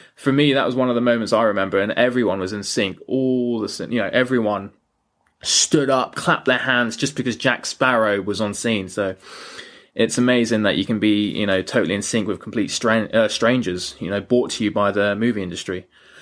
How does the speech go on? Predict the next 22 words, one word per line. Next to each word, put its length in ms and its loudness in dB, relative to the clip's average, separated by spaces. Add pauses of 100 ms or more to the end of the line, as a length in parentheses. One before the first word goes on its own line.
(420)
But 100 2
yes, 220 2
Denis, 400 2
he 180 4
was 180 0
the 80 2
guy 280 4
that 160 0
made 360 2
this 240 0
film 260 0
possible. 420 -2
The 120 -4
film 440 0
is 280 2
a 80 2
journey 380 2
that 180 0
really 240 2
takes 400 -2
you 240 2
on 260 -2